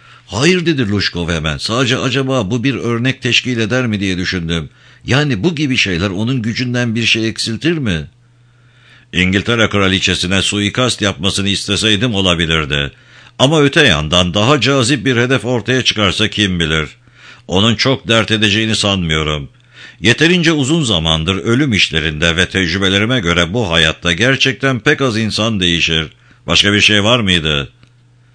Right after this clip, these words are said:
Yani her şey onun bu planı kabul etmesine bağlı yoldaş başbakan. Putin gülümsedi. Bunun sorun olacağını sanmıyorum Luşkov. Aslında birazdan burada olur. Onu sana bırakıyorum.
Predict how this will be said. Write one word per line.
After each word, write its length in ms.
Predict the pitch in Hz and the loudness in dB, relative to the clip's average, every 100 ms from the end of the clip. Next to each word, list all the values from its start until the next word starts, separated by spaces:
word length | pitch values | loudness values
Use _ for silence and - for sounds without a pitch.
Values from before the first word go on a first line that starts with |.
| _ - - - | _ -20 -20 -10
Yani 300 | 82 101 107 | -4 0 0
her 140 | 120 | 2
şey 200 | 143 143 | 2 0
onun 280 | 107 139 147 | 0 0 0
bu 120 | 156 | -2
planı 300 | - 104 117 | -4 -4 -4
kabul 260 | - 120 143 | -2 -2 -2
etmesine 540 | 120 - 92 90 87 | -2 -2 -4 -2 -2
bağlı 280 | 78 82 80 | -4 -6 -4
yoldaş 440 | 92 95 90 95 85 | -4 -4 -2 -4 -4
başbakan. 640 | 87 - 82 85 80 76 _ _ _ _ _ - - | -6 -4 -6 -6 -6 -8 _ _ _ _ _ -20 -10
Putin 320 | - - 165 117 | -6 -2 0 0
gülümsedi. 640 | 117 120 101 87 73 67 - - _ | 0 -2 -2 -2 -2 -4 -10 -20 _
Bunun 260 | - 85 107 | -4 0 2
sorun 280 | - 117 123 | 2 0 2
olacağını 500 | 110 117 117 117 123 | 2 0 0 0 -2
sanmıyorum 720 | 104 110 98 85 80 80 82 | 0 0 0 0 0 -2 -2
Luşkov. 460 | 85 - 82 76 69 - _ | -2 -2 -2 -4 -6 -18 _
Aslında 500 | - 101 120 123 117 | 0 0 2 0 2
birazdan 520 | 139 135 120 131 127 | 2 2 0 0 0
burada 260 | 113 107 87 | 0 0 0
olur. 320 | 85 80 78 - | 0 -2 -4 -4
Onu 220 | 107 110 | -2 0
sana 280 | 104 110 101 | 0 0 0
bırakıyorum. 720 | 92 82 85 82 78 73 | 0 0 0 0 -2 -4